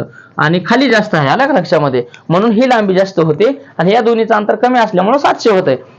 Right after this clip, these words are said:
आता दुसरा पॉइंट आहे की पूर्व पश्चिम अंतर, म्हणजेच आडवा विस्तार महाराष्ट्राचा आहे, जवळपास असा आडवा विस्तार आहे, आडवा.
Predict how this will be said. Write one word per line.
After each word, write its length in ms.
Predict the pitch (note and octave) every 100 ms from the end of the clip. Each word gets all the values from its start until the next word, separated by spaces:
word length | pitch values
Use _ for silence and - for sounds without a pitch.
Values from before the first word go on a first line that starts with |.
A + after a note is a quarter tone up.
| -
आता 180 | F3 F#3+
दुसरा 300 | G#3+ A3+ C#4+
पॉइंट 320 | D4 A3+ G#3
आहे 200 | G3+ G#3+
की 360 | B3 - - G3
पूर्व 400 | F#3+ C4 D#4+ D#4+
पश्चिम 500 | C#4+ A#3+ G#3+ A#3+ G#3+
अंतर, 300 | F#3+ F3 C#3+
म्हणजेच 460 | E3+ G#3+ C#4+ D4+ - - -
आडवा 400 | F3+ B3+ C#4+ C4
विस्तार 320 | A3+ A3 G#3+
महाराष्ट्राचा 680 | F#3+ F3+ E3+ D#3+ F3 D#3+ F#3
आहे, 380 | F3 F3+ C4+ E4 - G#3+ -
जवळपास 600 | E3 G#3+ G#3+ A#3 C#4 C#4 - - -
असा 240 | E3+ G3
आडवा 360 | - G3 A3 G3
विस्तार 360 | F3 E3 D#3+
आहे, 140 | C#3+ C3+
आडवा. 320 | D3+ C#3